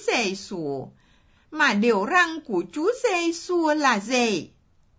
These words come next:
Đoạn Kinh Thánh Giăng chương mười lăm, tiết mười hai đến tiết mười ba. "Đây là điều răn của ta, các ngươi hãy yêu thương nhau,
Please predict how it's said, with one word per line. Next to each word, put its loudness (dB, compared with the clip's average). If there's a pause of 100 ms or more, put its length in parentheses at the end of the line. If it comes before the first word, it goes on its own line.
(920)
Đoạn 2
Kinh -6
Thánh -4 (180)
Giăng -2 (180)
chương -4
mười -2
lăm, -2 (260)
tiết -6
mười -4
hai -4
đến -4 (120)
tiết -8
mười -6
ba. -2 (600)
"Đây 0
là 0
điều 0
răn -2
của -4 (100)
ta, -2 (420)
các -2
ngươi -4
hãy -6
yêu -2
thương -4
nhau, -2